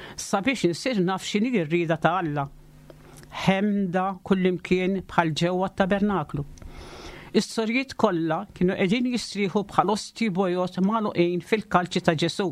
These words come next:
Miċ-ċella tiegħi biss Alla seta' jisma' t-tnejt ta' ruħ. Jien ma kontx naf li ma kienx suppost titlob fiċ-ċella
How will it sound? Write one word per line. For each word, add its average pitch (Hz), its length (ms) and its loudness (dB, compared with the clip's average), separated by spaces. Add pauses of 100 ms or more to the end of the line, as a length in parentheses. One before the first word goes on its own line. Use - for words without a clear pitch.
(1000)
Miċ-ċella 262 760 0
tiegħi 233 340 0
biss 220 400 -2
Alla 170 160 0
seta' 165 320 0
jisma' 165 440 -2
t-tnejt 151 480 0
ta' 143 120 2
ruħ. 139 240 0 (1080)
Jien 196 320 2
ma 202 80 0
kontx 214 420 -2
naf 196 320 0
li 190 140 2
ma 190 100 0
kienx 185 320 0
suppost - 460 -2
titlob 180 320 2
fiċ-ċella 180 580 0